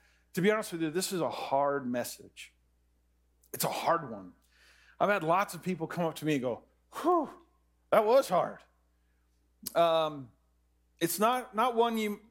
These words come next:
you might walk away. You know, like, we often wanna go to a,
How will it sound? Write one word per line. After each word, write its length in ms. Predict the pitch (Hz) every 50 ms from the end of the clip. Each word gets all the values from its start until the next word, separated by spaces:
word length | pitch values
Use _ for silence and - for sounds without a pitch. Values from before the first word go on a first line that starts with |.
| -
you 100 | 175 180
might 380 | 180 185 196 196 202 185 170 151
walk 300 | 147 165 175 185 180 -
away. 140 | 180 190 202
You 60 | 220
know, 160 | 220 202 196
like, 260 | 196 202 196 196 -
we 140 | 220 262 254
often 300 | 233 226 233 226 202 196
wanna 180 | 196 190 180 170
go 140 | 180 185
to 100 | 180 180
a, 180 | 175 165 151 135